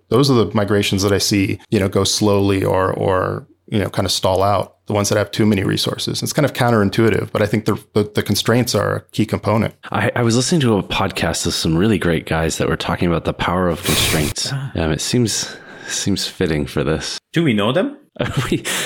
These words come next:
Speaker 2: I think we might.
Speaker 1: I'm a big believer in that. It's like one of those things where, like, when you're in it, you don't like it. But, you know, as, uh, as you, you know, you're on the other side of it looking back, it's like, wow, that was, without that, I don't know if we would have been successful.
Speaker 3: Yeah.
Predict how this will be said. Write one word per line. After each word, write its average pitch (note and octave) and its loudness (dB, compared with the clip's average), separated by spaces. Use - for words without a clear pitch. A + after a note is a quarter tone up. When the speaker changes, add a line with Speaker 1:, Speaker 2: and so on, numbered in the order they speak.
Speaker 2:
I - 0
think - -4
we A#3 6
might. C#3+ 2
Speaker 1:
I'm B2 2
a B2 4
big B2 2
believer B2 4
in G#2+ 6
that. G#2 2
It's B2+ 2
like C#3+ 2
one D3+ 4
of C#3+ 4
those C#3 4
things C#3 4
where, A#2+ 6
like, A#2 4
when B2+ 6
you're A#2+ 4
in B2 4
it, C#3 4
you B2 6
don't A#2+ 4
like A2+ 2
it. D3 0
But, A2 2
you C3+ 4
know, A2+ 4
as, A2 2
uh, G2+ 2
as A#2 2
you, A2+ 2
you A#2 4
know, - 2
you're A2+ 4
on A2 4
the - 0
other A2+ 2
side A2+ 2
of G#2+ 2
it - 2
looking G#2+ 2
back, A2 -2
it's G#2+ -2
like, G2+ 0
wow, A#2+ 4
that A#2 2
was, A2+ 2
without A#2+ 2
that, A#2+ 2
I G#2+ 2
don't A#2 4
know G#2+ 4
if G#2+ 0
we A2 4
would G#2+ 4
have F#2+ 0
been G2+ 2
successful. A2+ 0
Speaker 3:
Yeah. G2 -6